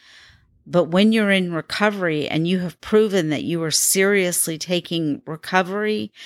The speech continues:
as a, as a life choice, then you may find that forgiveness follows. You may just need to ask. But again, you're not in control.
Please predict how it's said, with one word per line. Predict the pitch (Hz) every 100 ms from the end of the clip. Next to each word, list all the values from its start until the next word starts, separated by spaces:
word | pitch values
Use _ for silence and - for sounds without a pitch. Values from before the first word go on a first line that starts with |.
| - - _ _ _ _ _ _ _ - _ _ -
as | 175 170
a, | 170 151 147 - -
as | 156 156
a | 147 139
life | 147 151 175 -
choice, | - - 156 170 233 277 - - - _ _ _ _ _ _ _
then | - 147 190 175 170 160 156 -
you | 165 202
may | 202 180
find | 160 175 196 220 151 135 139 147 _ _ -
that | 151
forgiveness | - 185 151 165 151 139 -
follows. | 151 147 160 - - - - - _ _ _ _ _ _ _ _ _ _ _
You | 165 226
may | 240 190
just | 170 160 -
need | 160 151
to | - -
ask. | 220 - - - - - _ _ _ _ _ _ _ _ _ _ _ -
But | 160
again, | 156 202 208
you're | 185 165
not | 170 -
in | 170
control. | - 156 - 190 180 - -